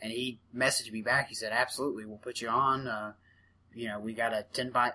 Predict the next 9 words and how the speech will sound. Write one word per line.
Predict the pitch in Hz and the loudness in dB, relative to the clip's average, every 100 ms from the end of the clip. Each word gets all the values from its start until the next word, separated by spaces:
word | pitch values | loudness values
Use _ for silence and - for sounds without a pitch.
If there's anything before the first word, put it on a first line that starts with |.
| - - | -4 -4
ten-by-ten | 131 131 123 135 131 127 120 - | 2 2 2 0 -4 -6 -6 -2
stage | - - 127 135 - | 0 2 2 0 -2
for | 135 135 | 0 2
you," | 139 143 135 | 2 0 0
and, | 110 110 | -4 -4
uh, | 110 | -4
he | 107 117 | -4 -2
said, | - 120 120 113 110 | 0 0 0 -2 -2
uh, | 113 113 | -2 -2